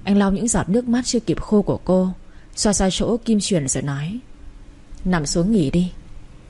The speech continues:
Vi vẫn tỏ ra không tin vào những gì mình đang nghe, đang thấy. Cô nhìn anh không chớp mắt. "Này,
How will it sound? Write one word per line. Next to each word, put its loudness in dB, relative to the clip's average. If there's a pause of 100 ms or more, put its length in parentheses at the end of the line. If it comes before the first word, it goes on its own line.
(1300)
Vi 4
vẫn -2
tỏ -4
ra -2 (220)
không 0
tin 0
vào 0
những -2
gì 2
mình -4
đang -2
nghe, 0
đang 2
thấy. 0 (540)
Cô 4
nhìn 4
anh 2
không -2
chớp -2
mắt. 2 (1300)
"Này, 2